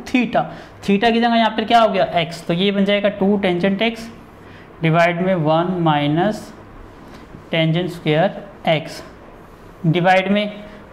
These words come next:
वन minus, अब यहाँ देखिए tangent two x का square है ये, तो पहले मैं tangent two x की identity लिख देता हूँ,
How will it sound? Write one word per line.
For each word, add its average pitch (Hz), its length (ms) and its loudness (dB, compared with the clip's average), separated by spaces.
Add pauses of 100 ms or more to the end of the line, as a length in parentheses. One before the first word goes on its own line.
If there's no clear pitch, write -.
(100)
वन 180 360 2 (540)
minus, 135 580 0 (380)
अब 180 120 0
यहाँ 208 240 2
देखिए 165 400 0 (580)
tangent 208 540 2
two 220 140 4
x 220 300 0
का 240 140 0
square 233 340 2
है 226 100 4
ये, 226 80 0 (260)
तो 190 60 0
पहले 208 240 2
मैं 226 120 -2
tangent 220 320 0
two 240 60 0
x 226 160 0
की 226 60 2
identity 202 360 2
लिख 190 140 2
देता 180 200 0
हूँ, 202 180 0